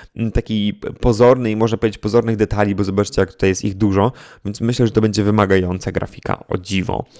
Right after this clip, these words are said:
Zobaczmy, co będziemy mieć dalej. No, także nasza osoba tutaj sobie podlewa i mamy tutaj w tym przypadku kuchnię i gotowanie. Mm, dziwnie się oni poruszają, naprawdę dziwnie.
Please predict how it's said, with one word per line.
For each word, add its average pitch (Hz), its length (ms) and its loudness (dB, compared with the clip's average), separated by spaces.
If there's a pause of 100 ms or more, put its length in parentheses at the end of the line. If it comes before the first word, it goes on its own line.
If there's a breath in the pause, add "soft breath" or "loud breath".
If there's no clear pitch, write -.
(220 loud breath)
Zobaczmy, 104 380 0
co - 140 -2
będziemy 95 380 -2
mieć 95 260 -6
dalej. 92 520 2 (320 loud breath)
No, 113 60 0
także 101 260 -2
nasza 107 180 0
osoba 98 220 -2
tutaj 92 140 -2
sobie - 160 -4
podlewa 135 320 -2
i 131 120 -4
mamy 123 320 2
tutaj 123 640 2
w - 80 -12
tym 113 260 -2
przypadku - 520 -4
kuchnię 127 360 -2
i 123 180 0
gotowanie. 110 680 2 (120)
Mm, 381 260 -8 (1300)
dziwnie 135 320 2
się 117 140 0
oni 107 140 0
poruszają, 98 760 2
naprawdę 107 500 0
dziwnie. 113 440 0